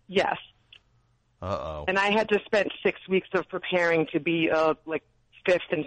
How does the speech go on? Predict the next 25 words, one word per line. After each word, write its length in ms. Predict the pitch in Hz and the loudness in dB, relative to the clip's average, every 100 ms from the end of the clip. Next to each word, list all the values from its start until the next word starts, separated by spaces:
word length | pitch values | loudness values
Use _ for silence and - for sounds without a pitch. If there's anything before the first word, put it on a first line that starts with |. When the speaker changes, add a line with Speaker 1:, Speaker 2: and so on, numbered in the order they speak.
| - | -2
Speaker 1:
sixth 220 | 170 - | -4 -2
grade, 280 | 175 160 156 | 0 2 2
like, 100 | 156 | -2
reading 420 | 147 151 165 156 151 | -2 -4 0 2 2
and 140 | 143 | 2
writing 360 | 147 139 - - | 2 0 -2 -8
teacher. 400 | - - - - _ - | -10 -4 -4 -6 _ -6
Speaker 2:
Yeah, 260 | 120 104 82 | -2 0 -2
so 180 | - | -4
now 220 | 131 156 175 | 0 2 2
you 140 | 151 | 2
gotta 200 | 123 110 | 0 -2
teach 400 | - 135 120 - | -4 -8 -6 -6
these, 420 | 120 110 98 98 - | -6 -6 -8 -12 -16
these, 360 | 104 107 95 - | -12 -10 -8 -6
uh, 340 | 117 101 104 | -4 -4 -6
these 180 | 107 110 | -8 -6
little 260 | 123 113 110 | -2 0 0
animals 600 | 113 110 107 101 101 98 | 0 -2 -4 -4 -6 -8
about 440 | 98 107 98 90 | -4 -2 -2 -2
the 220 | 101 98 | -4 -4
birds 380 | 92 110 107 98 | -4 -2 -2 -4
and 120 | 101 | -8
the 60 | 98 | -10
bees, 580 | 98 127 98 87 - | -8 -8 -8 -10 -16